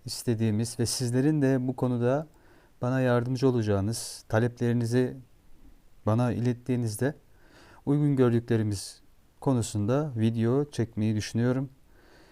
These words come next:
Ee, ve bazı arkadaşlara da bu konuda destek olmak ve yardımcı olmak, bilgi birikimlerimizi paylaşmak istiyorum. Ee, beraber böyle karşılıklı olarak, e,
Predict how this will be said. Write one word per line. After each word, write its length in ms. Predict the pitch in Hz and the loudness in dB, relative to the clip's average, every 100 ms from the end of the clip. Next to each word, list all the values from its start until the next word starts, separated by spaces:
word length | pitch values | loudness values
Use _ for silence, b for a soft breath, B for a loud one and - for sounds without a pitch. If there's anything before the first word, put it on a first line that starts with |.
| b - | b -4
Ee, 60 | 113 | 0
ve 520 | 107 107 110 123 127 - - | 2 2 2 2 0 -4 0
bazı 300 | 131 131 123 | 2 4 2
arkadaşlara 640 | 113 113 107 - 107 117 | 0 0 0 0 2 2
da 240 | 113 113 123 | 2 0 -2
bu 80 | |
konuda 480 | - 113 104 127 160 - - - - - | -2 -2 2 0 0 -6 -20 -20 -20 -2
destek 400 | 123 120 127 123 | 0 0 -2 -2
olmak 300 | 92 104 107 | -2 -2 0
ve 60 | 117 | 2
yardımcı 460 | 113 113 113 107 | 4 2 0 -2
olmak, 260 | 92 104 - | -2 -4 -4
bilgi 300 | 113 113 113 | -4 -4 -6
birikimlerimizi 680 | 113 117 113 107 104 95 - | -6 -6 -6 -2 -4 -6 -4
paylaşmak 640 | 117 110 110 - 117 - b b b b b | -2 0 0 0 -2 -4 b b b b b
istiyorum. 540 | - - - 117 107 135 - - - _ b b b b b 117 | -16 -12 -2 -2 -2 -6 -16 -20 -20 _ b b b b b -4
Ee, 240 | 104 101 | -2 2
beraber 420 | 143 139 120 139 127 | 4 6 6 4 4
böyle 220 | 120 127 | 2 2
karşılıklı 540 | 131 120 123 120 - | 0 0 -2 -2 0
olarak, 300 | 117 101 123 - - - | 2 4 2 -2 -16 -8
e, 520 | 104 98 92 92 90 | -2 0 0 -2 -4